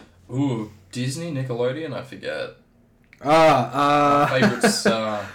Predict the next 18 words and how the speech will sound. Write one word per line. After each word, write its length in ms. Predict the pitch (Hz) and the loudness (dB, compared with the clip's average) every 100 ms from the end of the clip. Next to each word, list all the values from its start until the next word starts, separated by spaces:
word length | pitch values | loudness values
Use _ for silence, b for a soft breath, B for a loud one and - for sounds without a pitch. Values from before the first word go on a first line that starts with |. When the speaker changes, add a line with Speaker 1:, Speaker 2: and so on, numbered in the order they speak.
| B | B
Speaker 2:
I 140 | 160 | -2
think 540 | 165 180 196 202 - _ | 0 0 2 0 -8 _
this 220 | 143 131 | -2 0
is 140 | 131 127 | -2 -2
Nickelodeon. 800 | 120 117 107 107 113 127 143 135 | -2 -2 -4 -4 -2 -2 -4 -4
Drake 300 | 151 196 196 | -2 0 0
and 120 | 160 | 0
Josh, 380 | 170 170 127 143 | 0 0 -2 -4
everyone 280 | 175 175 170 | -2 2 2
remember 260 | 160 156 | 2 2
that? 240 | 156 156 135 | 0 0 0
We, 160 | 131 | 0
uh, 120 | 120 | 0
we 140 | 110 110 | -2 -6
brought 320 | 110 127 131 | -4 -2 -2
that 140 | 117 | -4
up 180 | 117 113 | -6 -6
a, 240 | 110 98 | -8 -10